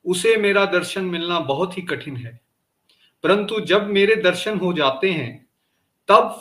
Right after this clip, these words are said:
फिर प्राणी के हृदय में किसी प्रकार की जलन नहीं रह जाती। मैं समस्त मनोरथों को पूर्ण करने वाला हूं, इसलिए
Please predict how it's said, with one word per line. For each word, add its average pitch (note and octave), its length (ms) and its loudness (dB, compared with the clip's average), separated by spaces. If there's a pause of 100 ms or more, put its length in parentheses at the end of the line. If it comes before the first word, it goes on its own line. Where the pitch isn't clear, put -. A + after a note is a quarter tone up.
फिर G#3+ 440 2 (380)
प्राणी F#3+ 360 2
के A#3 140 4
हृदय E3+ 340 2
में F#3 300 -2
किसी A#3+ 260 -8
प्रकार F3 520 -2
की D#3+ 80 -6
जलन D3 540 -8
नहीं C3 380 -6
रह B2+ 200 -6
जाती। A#2 480 -14 (800)
मैं C#3+ 180 0
समस्त G#3 540 0
मनोरथों F#3+ 680 0
को D3+ 160 -6
पूर्ण G3+ 400 -4
करने F3+ 320 0
वाला D#3+ 240 4
हूं, D3+ 440 -6 (300)
इसलिए D#3+ 680 -2